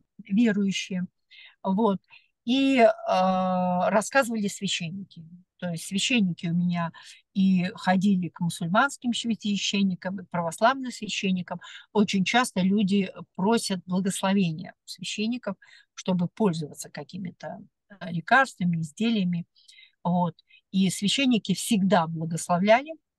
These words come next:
когда брали в руки это изделие, а, а потом еще и принимали подарки всегда из этих изделий с удовольствием, когда им, э, э, дарили. Вот,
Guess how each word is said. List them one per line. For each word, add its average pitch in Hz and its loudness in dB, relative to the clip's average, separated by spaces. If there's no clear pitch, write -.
когда 214 2
брали 208 6
в 202 2
руки 190 -2
это 180 -4
изделие, 165 0
а, 180 6
а - 4
потом 247 0
еще 214 0
и 190 0
принимали 202 2
подарки 170 -6
всегда 156 -10
из 165 -8
этих 156 -12
изделий 196 -2
с - -10
удовольствием, 170 -4
когда 175 -2
им, 175 -2
э, - -14
э, 147 -14
дарили. 170 -4
Вот, 254 6